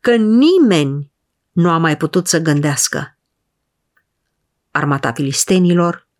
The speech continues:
a intrat în panică. Și-au lăsat săbile, au făcut cale întoarsă, fugind de mâncau pământul. Se îmbulzeau, se împiedicau unii de alții, încercând să scape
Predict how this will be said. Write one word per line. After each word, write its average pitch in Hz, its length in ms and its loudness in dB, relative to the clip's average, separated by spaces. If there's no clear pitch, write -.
a 190 80 -2
intrat 175 320 -2
în 165 100 -2
panică. 127 580 -4
Și-au 269 200 2
lăsat 277 380 0
săbile, 202 840 0
au 247 140 0
făcut 285 420 -2
cale 311 280 0
întoarsă, 254 760 0
fugind 262 760 2
de 285 340 -2
mâncau 262 640 0
pământul. 196 960 0
Se 302 200 2
îmbulzeau, 233 720 2
se - 180 0
împiedicau 240 840 0
unii 208 200 2
de 208 200 0
alții, 247 400 0
încercând 190 400 0
să 220 120 0
scape 262 480 -2